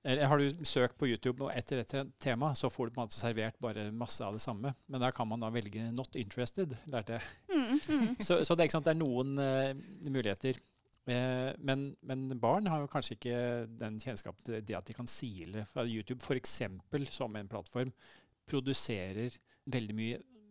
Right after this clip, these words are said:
Speaker 1: altså nærmest datagenerert innhold for barn, altså animasjonsfilmer som virker helt meningsløse, som en bare på en måte er laget. Men, men har, har barn noen muligheter for å, for å sile, eller for å liksom, eh, justere,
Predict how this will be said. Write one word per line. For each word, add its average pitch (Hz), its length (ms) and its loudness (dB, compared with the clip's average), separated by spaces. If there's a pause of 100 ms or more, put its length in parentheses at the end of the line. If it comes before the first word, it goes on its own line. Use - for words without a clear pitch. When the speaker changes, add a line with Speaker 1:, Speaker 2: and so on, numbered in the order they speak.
(220)
Speaker 1:
altså - 160 -6
nærmest 127 400 0
datagenerert 120 2000 -4
innhold 117 480 -4 (100)
for 131 220 -4
barn, 127 260 2
altså - 220 -4
animasjonsfilmer 113 1080 -4 (180)
som 127 200 -6
virker 117 280 -2
helt 117 340 -8
meningsløse, 107 640 -4
som 135 160 -6
en 117 140 -4
bare 104 260 -2
på - 120 -16
en 117 60 -6
måte 101 140 -10
er 104 80 -8
laget. 101 520 -10 (540)
Men, 143 160 2
men 143 160 0
har, 131 160 -2
har - 240 2
barn 110 300 2
noen 131 220 -2 (200)
muligheter 110 560 -4
for 107 240 -4
å, 110 60 -2 (1040)
for 110 100 -4
å 113 80 -2
sile, 113 540 0
eller 110 160 0
for 113 180 -2
å 110 80 -2
liksom, 107 480 -4
eh, 107 560 -4
justere, 107 720 -2